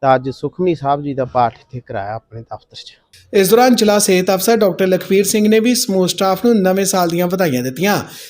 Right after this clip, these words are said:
Speaker 2: ਤੇ ਕਿਹਾ ਕਿ ਸਟਾਫ ਆਪਣੀ ਡਿਊਟੀ ਨੂੰ ਤਨਦੇਹੀ ਨਾਲ ਕਰਨ। ਇਸ ਦੇ ਨਾਲ ਹੀ ਉਨ੍ਹਾਂ ਸਮੂਹ ਸਟਾਫ ਦਾ ਵਧੀਆ ਸੇਵਾਵਾਂ ਨਿਭਾਉਣ ਲਈ ਵੀ ਧੰਨਵਾਦ ਕੀਤਾ।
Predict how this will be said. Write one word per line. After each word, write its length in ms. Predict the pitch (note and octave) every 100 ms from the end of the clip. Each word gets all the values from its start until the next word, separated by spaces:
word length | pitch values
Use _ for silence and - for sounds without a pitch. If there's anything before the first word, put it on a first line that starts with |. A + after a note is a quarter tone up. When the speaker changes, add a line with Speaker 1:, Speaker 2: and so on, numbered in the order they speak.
| -
Speaker 2:
ਤੇ 100 | G#3
ਕਿਹਾ 240 | A3 A#3
ਕਿ 160 | A#3+ C4+
ਸਟਾਫ 340 | B3+ G3+ F#3+ G3+
ਆਪਣੀ 240 | G3 F#3
ਡਿਊਟੀ 280 | E3 F#3+ G#3
ਨੂੰ 180 | A3 G#3+
ਤਨਦੇਹੀ 420 | F#3+ F#3 F3 E3+
ਨਾਲ 220 | D#3+ A#2+
ਕਰਨ। 340 | D3+ F3+ D#3+ F#2 - - _
ਇਸ 120 | G#3
ਦੇ 100 | G3
ਨਾਲ 220 | A3+ A#3 B3+
ਹੀ 100 | C#4
ਉਨ੍ਹਾਂ 240 | A#3 F#3
ਸਮੂਹ 260 | F3 F#3 F#3
ਸਟਾਫ 300 | F#3 F#3 F3+
ਦਾ 120 | A3
ਵਧੀਆ 320 | G3+ G3+ G#3+
ਸੇਵਾਵਾਂ 420 | G3+ F3 E3+ F#3
ਨਿਭਾਉਣ 380 | F#3+ F#3 F3 D3+
ਲਈ 160 | F3+ F#3
ਵੀ 120 | G3
ਧੰਨਵਾਦ 440 | G3 F#3+ B2+ B2
ਕੀਤਾ। 520 | - D3 D#3+ F#3 A2